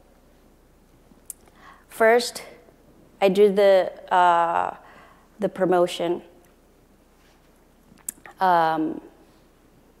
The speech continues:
and then this change. So earlier we saw this block of code where we have zero,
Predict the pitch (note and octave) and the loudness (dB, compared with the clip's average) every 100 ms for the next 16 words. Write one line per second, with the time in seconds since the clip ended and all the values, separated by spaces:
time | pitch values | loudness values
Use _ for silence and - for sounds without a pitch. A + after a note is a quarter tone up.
0 | _ _ _ _ _ _ G3+ F#3+ F#3 F#3 | _ _ _ _ _ _ -2 0 2 2
1 | F3+ F3 F3+ - - _ _ _ _ _ | 2 -2 -8 -16 -20 _ _ _ _ _
2 | _ _ _ _ _ _ _ _ _ _ | _ _ _ _ _ _ _ _ _ _
3 | _ _ E3+ G#3 G3+ - - - - E3 | _ _ -2 0 0 -4 -8 -10 -8 -8
4 | C#3+ - - - G#3+ G3+ F#3 - A3+ A#3+ | -8 -12 -14 -8 0 2 2 2 2 4
5 | A#3 G#3 G3 F#3+ F#3+ G3 F3 E3+ E3+ - | 4 4 2 0 -2 0 2 2 0 -6
6 | - - - _ _ F#3 G3+ - F#3+ F3+ | -20 -20 -20 _ _ -2 -2 0 0 0
7 | F#3 F#3 F3+ - F3 E3+ D#3+ D3+ - - | 0 -4 -6 -6 -2 0 0 -2 -6 -20
8 | _ - F3+ F3 F3 F3+ E3 E3 D#3 F3+ | _ 0 2 2 0 0 0 0 -2 -6
9 | E3 F#3 G#3 G#3 F#3 F3+ E3+ | -4 -2 0 0 0 0 -2